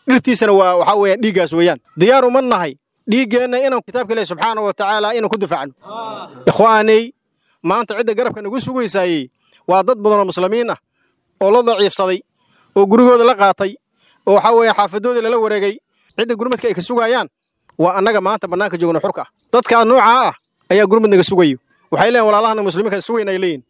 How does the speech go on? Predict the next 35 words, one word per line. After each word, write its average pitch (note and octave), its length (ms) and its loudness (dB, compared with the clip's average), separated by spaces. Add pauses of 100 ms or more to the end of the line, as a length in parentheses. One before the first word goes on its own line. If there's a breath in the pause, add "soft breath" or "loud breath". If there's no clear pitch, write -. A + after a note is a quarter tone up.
(200)
Gurmadka B3+ 300 2
marka B3+ 140 2
waa B3 100 2
in B3 60 2
la B3+ 60 2
dareemo. G#3 320 0 (200 soft breath)
Cadowga B3+ 340 4
inaan B3+ 160 4
toosno, F3+ 340 0
wacdaro, F#3+ 360 0 (340)
la A#3+ 120 -2
yaqaano. F3 360 -6 (480)
Dhammaan G#3+ 400 2 (640)
qodobadii G#3 360 4
meeshaan A3+ 320 4
looga A3 180 4
hadlay D#3+ 280 0 (540)
waxay A#3+ 260 2
ahayn G3+ 160 2
qodobo G#3+ 220 0
na G3 80 0
qiiro F#3+ 220 2
geliyey, F3+ 420 2 (260)
nana A#3 200 2
tusay F3 340 -4 (340)
in A#3+ 120 2
ay A3 140 6
idinku A3 260 2
jirto G3 200 2
dadnimo G3 400 0 (380)
oo F#3 160 4
runtii A3+ 280 2
qalbiga G#3 360 2
lagu G3+ 160 4
diirsado, D#3+ 400 -2